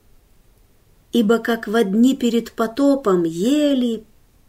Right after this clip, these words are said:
пили, женились и выходили замуж, до того дня, как вошёл Ной в ковчег, и не думали, пока не пришёл потоп и не истребил всех,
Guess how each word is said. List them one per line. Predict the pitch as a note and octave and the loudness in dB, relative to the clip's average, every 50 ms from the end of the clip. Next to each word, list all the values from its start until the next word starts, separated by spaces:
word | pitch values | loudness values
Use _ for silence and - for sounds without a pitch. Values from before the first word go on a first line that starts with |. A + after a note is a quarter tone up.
| - - | -18 -6
пили, | - B3+ C#4 C#4 C4+ C4 B3 A#3 A#3 A3 G#3 - - | -2 2 2 2 2 2 0 -2 -2 -2 -4 -6 -8
женились | - G3+ F#3+ F#3+ B3 D4+ D4+ C4 C4 C#4 D4 C#4+ C#4 B3 A#3+ A#3 - - - | -12 -10 -6 -2 0 2 2 4 4 4 4 4 2 2 0 -2 -4 -2 -4
и | G#3+ | 0
выходили | G#3+ A#3 A3+ - - C4 A3+ B3+ D4 C4+ A#3+ G#3+ | 0 0 -2 -2 -4 -4 -2 0 0 0 2 0
замуж, | F#3 E3 F3+ A3+ B3+ C#4 C#4+ C4 A#3+ A#3 A3 F#3 - - - _ _ _ _ _ _ _ _ _ _ _ _ _ _ - | 0 0 0 0 0 0 0 0 -2 -2 -4 -6 -10 -14 -16 _ _ _ _ _ _ _ _ _ _ _ _ _ _ -6
до | G3 F#3 A#3 B3 | -2 0 0 0
того | B3 C4 B3+ A#3 A#3+ C4+ C#4 | 2 0 -2 0 2 0 0
дня, | G#3+ G#3 A#3 A#3+ B3 B3+ | 0 2 0 2 2 0
как | B3+ - A#3+ A#3 - | -2 -4 -6 -6 -4
вошёл | A3 A#3 A3+ A3+ - - A#3+ A#3+ B3 A#3 | -2 -2 -2 -2 -2 2 2 2 2 2
Ной | A3+ G#3+ A3 A#3 A3+ A3+ A3 | 0 -2 0 0 0 0 -2
в | - - | -4 -10
ковчег, | - - G3+ G3 - - - - - B3 B3+ B3+ B3+ - - - - _ _ _ _ _ - | -6 -6 -6 -6 -6 -8 -8 -4 -2 -2 -2 -2 -4 -8 -16 -20 -20 _ _ _ _ _ 2
и | C#4+ D4 D4+ | 6 6 6
не | C#4 B3+ B3+ A#3+ | 6 6 4 2
думали, | G#3 F#3 F3 F3+ B3 C#4+ E4 E4+ E4 D4 C4 A#3+ G#3+ G3+ F#3 F3 D#3+ - - _ _ _ _ _ _ _ _ _ - | 2 0 0 2 4 6 8 8 8 6 6 4 4 4 4 2 0 0 -8 _ _ _ _ _ _ _ _ _ -6
пока | - A3 G#3+ A3 A#3+ A3+ | -6 -6 -2 0 0 0
не | G#3+ G#3+ G#3 | 2 0 0
пришёл | G#3+ - G3+ G3 F#3+ - - D4+ D#4 D#4 D4+ D4+ | 0 0 -2 -2 -2 -2 -2 -2 0 0 0 0
потоп | D#4 D4 C#4+ C#4+ - A#3+ A3 G#3 G3+ G3+ - - - - - _ _ _ _ _ - | -2 -2 -2 0 0 2 2 2 2 0 -4 -18 -20 -20 -20 _ _ _ _ _ -4
и | - G#3 | 0 2
не | G#3 G3 G3 F#3+ F#3+ | 4 6 6 6 4
истребил | F#3+ - - - F3+ F3+ E3+ E3 F3+ A#3+ C#4+ D#4 D4+ | 2 0 -6 0 2 2 2 2 2 2 2 2 2
всех, | C#4+ - - - - G#3 F#3 E3 D#3 D#3 F3+ - - - | 0 -4 -6 -4 0 0 0 0 0 -6 -12 -20 -20 -20